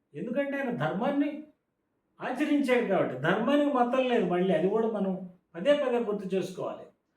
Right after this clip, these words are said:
ఆ తర్వాత ఔరంగజేబు వచ్చిన తర్వాత ఆయన వంశంలో వాడే. ఈయన ధర్మాన్ని కాకుండా మతం, మత ఛాందసానికి ఎక్కువ ప్రాధాన్యత ఇచ్చాడు కాబట్టి అక్కడ అశోకుడు, సారీ, శివాజీ,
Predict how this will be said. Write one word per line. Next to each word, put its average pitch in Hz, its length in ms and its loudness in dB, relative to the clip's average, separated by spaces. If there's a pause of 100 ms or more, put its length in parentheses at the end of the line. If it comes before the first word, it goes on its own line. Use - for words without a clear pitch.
(300)
ఆ 269 180 -2
తర్వాత 277 720 4 (100)
ఔరంగజేబు 277 520 2
వచ్చిన 247 340 -4
తర్వాత 226 340 0
ఆయన 190 560 0
వంశంలో 240 540 0
వాడే. - 400 0
ఈయన 202 440 -2 (360)
ధర్మాన్ని 233 600 0
కాకుండా 175 680 0 (220)
మతం, 190 540 0
మత 233 340 0
ఛాందసానికి 262 540 0
ఎక్కువ 247 260 -4
ప్రాధాన్యత 233 580 0
ఇచ్చాడు 180 340 0
కాబట్టి 131 720 0 (300)
అక్కడ 165 200 -4
అశోకుడు, 202 920 0 (100)
సారీ, - 280 -10 (680)
శివాజీ, 262 520 2